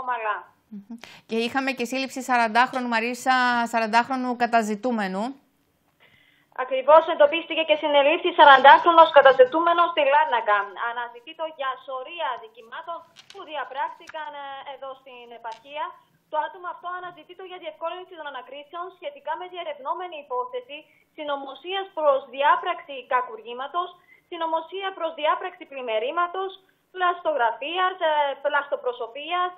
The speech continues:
Speaker 1: εξασφάλισης εγγραφής με ψευδείς παραστάσεις, δόση ψευδούς όρκου και ψευδείς πληροφορίες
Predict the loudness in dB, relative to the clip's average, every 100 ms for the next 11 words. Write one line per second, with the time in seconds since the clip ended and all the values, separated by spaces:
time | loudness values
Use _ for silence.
0 | -10 -10 -6 -8 -4 2 2 0 -10 -14
1 | -16 -10 -8 -6 -4 -4 -6 -12 -10 -12
2 | -8 -8 -8 -8 -4 -4 0 0 0 -6
3 | -14 _ _ _ -6 4 6 6 -6 -8
4 | -2 -2 -2 -8 -8 0 4 4 2 -4
5 | -10 -12 -18 -10 -10 -10 -14 -12 -10 -8
6 | -8 -8 -12